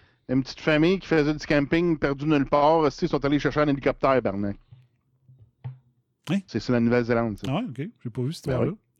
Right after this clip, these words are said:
Speaker 2: J'ai pas vu.
Speaker 1: Ah ouais, euh, ils sont malades, ils sont débiles, là.
Speaker 2: Non, non. C'est, c'était tout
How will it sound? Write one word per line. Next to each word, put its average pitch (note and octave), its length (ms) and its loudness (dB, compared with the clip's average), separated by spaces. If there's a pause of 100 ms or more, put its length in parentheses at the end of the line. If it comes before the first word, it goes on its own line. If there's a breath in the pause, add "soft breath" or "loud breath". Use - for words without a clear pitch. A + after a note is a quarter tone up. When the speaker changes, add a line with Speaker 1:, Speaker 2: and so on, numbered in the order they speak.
Speaker 2:
J'ai A#2 60 -20
pas B2+ 120 -8
vu. E3+ 200 -8 (120)
Speaker 1:
Ah B2 160 2
ouais, G#2 260 2
euh, - 480 -10
ils - 720 -20
sont F2+ 120 -2
malades, A2+ 380 2
ils - 40 -20
sont G#2 120 0
débiles, B2 360 2
là. G2+ 80 0 (280)
Speaker 2:
Non, B2 140 -8
non. A2 60 -14 (300)
C'est, A#2+ 260 -8
c'était B2+ 220 -4
tout D3+ 140 -4